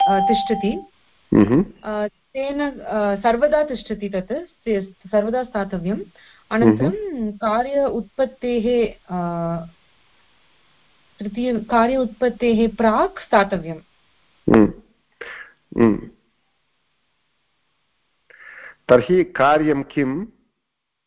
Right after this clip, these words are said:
Speaker 1: घट उत्पादनम्।
Speaker 2: घ-, कार्यं केवलं घटः इति तथा एव वदतु।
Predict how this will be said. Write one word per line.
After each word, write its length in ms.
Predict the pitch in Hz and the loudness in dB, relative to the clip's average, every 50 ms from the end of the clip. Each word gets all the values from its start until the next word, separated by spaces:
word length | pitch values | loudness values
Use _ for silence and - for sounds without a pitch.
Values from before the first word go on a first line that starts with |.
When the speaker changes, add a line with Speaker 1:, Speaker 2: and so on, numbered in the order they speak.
| _ _ _ _ _ _ _ _ _ _ _ _ _ _ - | _ _ _ _ _ _ _ _ _ _ _ _ _ _ -20
Speaker 1:
घट 200 | 214 233 226 262 | -20 -18 -16 -16
उत्पादनम्। 800 | 269 262 233 190 _ 226 214 202 190 185 180 175 175 165 _ _ _ _ _ - - _ _ _ _ _ _ - | -16 -18 -18 -20 _ -16 -16 -16 -16 -18 -18 -20 -20 -20 _ _ _ _ _ -20 -20 _ _ _ _ _ _ -14
Speaker 2:
घ-, 340 | - 107 113 120 - - - - | -6 0 2 2 2 0 2 2
कार्यं 520 | 143 151 165 180 202 190 160 139 113 110 | 4 4 4 4 2 2 0 -4 -6 -10
केवलं 340 | 107 - 135 120 113 110 110 | -6 -4 -2 -2 -2 -2 -2
घटः 240 | 107 113 107 - 95 | -2 -2 -2 -2 -6
इति 420 | 90 90 85 82 85 - - 98 | -8 -10 -14 -16 -20 -16 -16 -14
तथा 260 | - 92 92 - 95 | -14 -14 -16 -16 -18
एव 340 | 95 92 - - - - - - | -18 -16 -16 -16 -16 -16 -18 -18
वदतु। 300 | - - - _ - | -20 -20 -20 _ -20